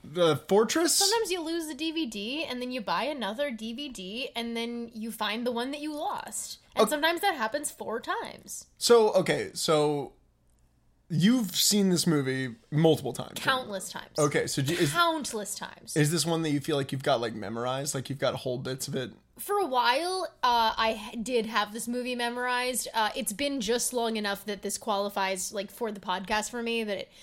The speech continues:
Speaker 2: it had been just long enough that
Speaker 1: Just
Speaker 2: I had
Speaker 1: long enough? This movie came out in nineteen ninety-eight. What are you doing?
Speaker 2: It had been just long enough since I had seen it last. So I think it's been, let me see. I think it's been at least since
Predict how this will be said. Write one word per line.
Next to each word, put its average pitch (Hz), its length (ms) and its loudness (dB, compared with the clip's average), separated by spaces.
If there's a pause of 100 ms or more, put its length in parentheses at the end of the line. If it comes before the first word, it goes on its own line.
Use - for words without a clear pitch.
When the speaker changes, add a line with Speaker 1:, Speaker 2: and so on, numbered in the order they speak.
(180)
Speaker 2:
it 349 60 0
had 311 80 0
been 349 180 2
just 294 220 -2
long 339 180 0
enough 262 240 0
that - 80 4
Speaker 1:
Just 240 60 6
Speaker 2:
I 240 60 6
had 254 80 6
Speaker 1:
long 175 80 4
enough? 208 180 4
This - 120 -6
movie 302 180 2
came 170 120 6
out 143 80 6
in 143 80 2
nineteen 170 240 4
ninety-eight. 285 400 2
What 254 140 -2
are - 20 4
you 392 100 4
doing? 226 520 6
Speaker 2:
It - 40 -10
had 440 160 2
been 605 180 4
just 508 220 4
long 453 200 4
enough 427 180 0
since 392 180 -4
I 381 60 2
had 339 140 -2
seen 330 180 -4
it 285 100 -2
last. 254 380 0
So 233 80 -4
I 233 60 0
think 277 160 -6
it's 294 140 -8
been, 277 320 -2
let 269 120 -8 (540)
me 214 100 -6
see. - 380 -10 (340)
I 277 300 -2
think 254 340 -4
it's 226 220 -6
been 208 1120 -4
at 202 200 -14 (140)
least 294 480 0
since - 800 -4